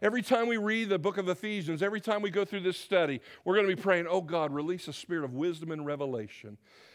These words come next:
so that I might have a knowledge of Him and His glory and who He is." Because when I behold His glory, it changes me.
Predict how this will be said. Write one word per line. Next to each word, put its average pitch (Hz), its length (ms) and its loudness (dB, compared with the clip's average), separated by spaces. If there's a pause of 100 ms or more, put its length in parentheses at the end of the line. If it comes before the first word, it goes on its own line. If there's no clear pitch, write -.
(160)
so - 140 -6
that 147 100 2
I 160 120 0
might 156 200 -2
have 123 240 -4
a 120 60 -4
knowledge 127 1040 -8 (220)
of 107 140 -12
Him 107 380 -12 (240)
and - 140 -10
His 127 260 -6
glory 117 460 -4
and 101 100 -8
who 127 160 -10
He 107 220 -10
is." 110 320 -12 (300)
Because 127 320 -2
when 135 160 -2
I 165 180 0
behold 156 540 -2
His 165 200 -4
glory, 151 440 -6
it 107 100 -8
changes 120 560 -10
me. 107 300 -8